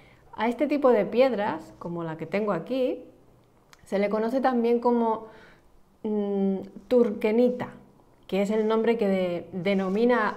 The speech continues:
a concretamente dos minerales cuando están teñidos artificialmente de color turquesa o azul. Utilizan para esto a la jaulita o a la malaquita para teñirlas. A estos dos minerales los pintan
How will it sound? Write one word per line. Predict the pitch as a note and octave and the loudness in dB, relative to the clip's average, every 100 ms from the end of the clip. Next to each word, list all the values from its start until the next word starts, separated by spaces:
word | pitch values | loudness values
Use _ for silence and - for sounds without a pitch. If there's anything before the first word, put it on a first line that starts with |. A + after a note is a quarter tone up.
| F#3+ | -6
a | |
concretamente | F3+ F3 G3 G3+ A3+ A#3 A3+ A#3 | -4 -4 -4 -2 -2 -2 0 0
dos | F#3+ A3+ A3+ | 2 0 2
minerales | A#3 A3+ G#3+ G3+ A3 | 0 0 0 -2 -2
cuando | - G3 F3+ | -6 -6 -6
están | F3+ F#3 F3+ | -6 -6 -4
teñidos | F#3+ F3+ F#3+ F#3+ | -4 -2 -4 -6
artificialmente | F3 E3+ E3 D#3+ E3 E3 E3 D#3+ G3 F3+ | -8 -10 -10 -8 -6 -6 -8 -4 -4 -2
de | D#3+ D3 - - | -4 -8 -12 -12
color | D3+ D#3 E3 D#3+ | -10 -8 -8 -10
turquesa | - D#3 D#3 F3 E3 - - - | -12 -12 -8 -8 -6 -10 -12 -10
o | C#3+ | -12
azul. | D3+ - - A#3 - - - - - - - _ _ | -10 -14 -14 -18 -20 -20 -20 -20 -20 -20 -20 _ _
Utilizan | A3 G3+ A3 B3 B3 B3 | -6 0 2 4 4 2
para | A#3+ A#3 | 4 2
esto | A#3 B3+ | 0 2
a | A3+ | 2
la | F#3 E3+ | 2 -2
jaulita | F3 F#3 F#3 G3+ G#3+ G#3+ A#3+ F3 - - _ _ _ | -2 0 2 0 0 0 -2 -2 -8 -20 _ _ _
o | - F#3+ | -4 -2
a | F#3 | -2
la | E3+ | -2
malaquita | E3 D#3+ D#3+ F3+ F3+ C#3 - - | -4 -6 -6 -6 -8 -10 -14 -12
para | E3 D#3 | -10 -8
teñirlas. | D#3+ D#3+ D#3 D3 D3 - - - - - _ - - | -6 -6 -6 -8 -10 -14 -20 -20 -20 -20 _ -20 -10
A | - | -6
estos | A3+ C#4+ B3 | 0 4 4
dos | C4 | 4
minerales | C4 B3 A#3 A3+ B3 | 4 2 2 2 2
los | G#3 G3 | 0 -4
pintan | - G3+ F3+ - E3+ A3+ | -4 -4 -4 -6 -6 -6